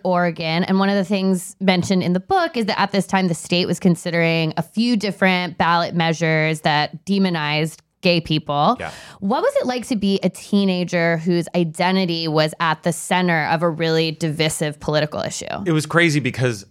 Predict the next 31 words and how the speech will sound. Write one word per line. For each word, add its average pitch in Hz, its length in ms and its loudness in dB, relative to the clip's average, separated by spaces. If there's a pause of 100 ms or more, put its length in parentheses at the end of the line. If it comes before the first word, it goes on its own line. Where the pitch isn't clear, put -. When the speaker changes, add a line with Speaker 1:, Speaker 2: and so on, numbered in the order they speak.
Speaker 2:
before 143 600 0
I 92 80 -2
came 101 320 -2
out, 90 240 -2
there 113 100 0
were 113 200 0
all 139 220 0
of 127 120 -6
these 113 180 -6
debates 101 420 -2
over 104 200 -2
Measure 104 320 -2
Nine, 139 480 -2
it 131 60 -4
was 123 120 -4
called. 120 340 2
And 107 120 -4
so 117 240 -10
everybody 127 440 0
in 113 80 -4
my 107 120 0
school 107 340 -6
took - 240 -8
sides 87 540 0
and 120 160 -2
they 120 60 0
wore 113 200 2
pins 110 680 -2
and 120 280 -4
they, 117 280 2
eh, 123 300 -10